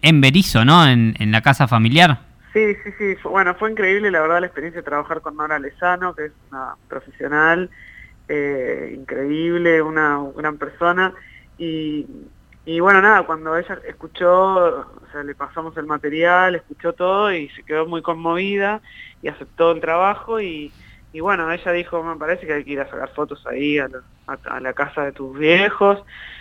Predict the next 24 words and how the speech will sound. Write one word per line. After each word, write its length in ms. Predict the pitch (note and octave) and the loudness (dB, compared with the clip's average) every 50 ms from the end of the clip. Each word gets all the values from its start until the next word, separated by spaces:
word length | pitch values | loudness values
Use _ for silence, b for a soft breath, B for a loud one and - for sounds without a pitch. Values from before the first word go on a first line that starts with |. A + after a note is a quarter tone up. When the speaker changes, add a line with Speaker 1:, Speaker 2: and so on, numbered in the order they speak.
| B B B - | B B B -6
Speaker 2:
a, 600 | - - C3+ C3 B2 - - - - - D#2+ - | -4 -2 0 2 2 2 0 -2 -4 -4 -6 -8
un 100 | - D3+ D3 | -8 -6 -6
poco 280 | D#3 D3 D3 D3+ C3+ | -4 -2 0 -2 -2
que 100 | C3 C#3 | -2 -4
refleje 520 | C3+ C#3+ C#3+ - E3+ F3 E3+ - E3+ D#3+ D#3+ | -4 -4 -6 0 0 0 0 2 0 0 0
esta, 480 | D#3+ - F3+ E3 D3+ D3 C#3 C#3 C#3 - B B B B B B B B B B B B _ _ _ - - _ _ _ | 0 2 2 4 4 4 0 -2 -6 -10 B B B B B B B B B B B B _ _ _ -20 -20 _ _ _
todo 160 | - F3 F3 | 0 2 2
este 520 | F3+ F3 - F#3+ F3+ E3+ E3 D#3+ D3+ D3 D3+ | 2 0 0 2 2 4 4 2 0 0 -2
discurso, 560 | D#3 D#3 - - - G#3+ G#3+ G3+ - - F3 | -6 -8 -10 -6 -2 0 0 0 0 -4 -4
¿no? 120 | E3 F3 E3 | -2 -2 -4
que, 140 | D#3+ D#3 - | -6 -10 -10
que, 380 | - D3+ D3 C3 - B2+ C3 - - | -8 -10 -10 -10 -10 -12 -16 -14 -8
que 100 | D3+ C#3 | -8 -4
vengo 540 | C3 D3 D3+ D3+ D#3 D#3 D3 C#3+ C3+ C3 | -2 -2 -2 0 0 0 0 0 -2 -4
acá 260 | C3 C3 - D3 D3 C#3 | -8 -8 -6 -6 -6 -6
con-, 200 | C#3 - - - | -8 -12 -14 -12
contándote". 640 | - C#3+ C#3 - D3+ D#3 D#3 D3+ D#3 F3 F3+ F#3 | -12 -12 -6 -6 -6 -4 -4 -4 0 2 4 4
Y, 300 | F#3+ F#3+ F#3 E3+ D#3+ - - - - _ - - - - - - - - - - - - - | 4 2 0 -2 -6 -8 -14 -20 -20 _ -20 -20 -20 -20 -20 -20 -20 -20 -20 -20 -20 -18 -8
y 80 | F#3 F3 | -4 0
bueno, 200 | F3 G#3 G#3+ G3+ | 2 4 6 6
nada, 180 | G#3+ A#3 G#3+ | 6 6 6
fuimos 280 | G3+ - F#3 F#3 F3 - | 4 0 -8 -10 -6 -4
a 60 | E3+ | -4
Berisso, 640 | D#3 D#3 D#3 D#3+ F3+ F#3+ F#3+ - - G#3 G#3+ A3+ A3+ | -4 -4 -6 -8 -8 -10 -8 -6 -4 -4 -4 -6 -8